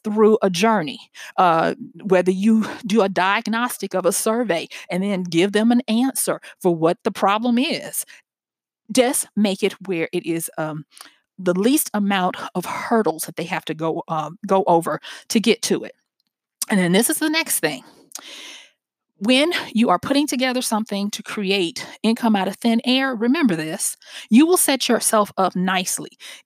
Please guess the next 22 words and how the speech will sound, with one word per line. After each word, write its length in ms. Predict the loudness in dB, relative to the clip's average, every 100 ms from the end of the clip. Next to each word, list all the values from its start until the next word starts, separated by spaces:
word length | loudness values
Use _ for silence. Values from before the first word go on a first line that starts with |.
| 0
if 320 | 2 2 -2
what 240 | 2 4
it 140 | 2 0
is 320 | -2 -2 -2
you're 140 | -2 -4
doing 480 | -2 -2 -2 -6 -2
moves 500 | 4 6 6 2 -4
people 440 | 0 0 2 -2
to 200 | -2 -8 -6
increase 800 | -6 -6 -8 -4 0 0 -2 -2
or 160 | -2 -2
better 560 | 2 2 4 2 0 -4 -20 -2
their 240 | 2 4
status. 760 | 2 -4 -2 -2 -6 -10 -12 -12 -16 -20 _
If 400 | 0 2 2 -2 -16 -10
people 380 | -2 -2 -2 -6
feel 360 | -4 -4 -4
like 520 | -4 -4 -4 -6 -14 -20 -20 -20 -8
dealing 420 | 0 0 2 0
with 200 | 0 0
your 320 | 0 0 -2 -6 _
information 840 | 2 2 2 2 2 0 -4 -4